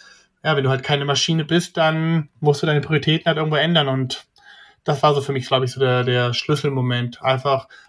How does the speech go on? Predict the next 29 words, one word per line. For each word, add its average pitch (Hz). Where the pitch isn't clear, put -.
mal 131
selbst 139
auch -
ein 131
bisschen 135
zurückschrauben 147
und 139
du -
musst, 151
äh, 143
mir 143
selber 151
zu -
sagen, 147
dass 139
ich 131
nicht 139
zweimal 143
am 139
Tag 139
laufen 135
gehen 131
muss 127
oder 123
unbedingt 156
zehn 151
Kilometer 147
laufen 127
muss. 127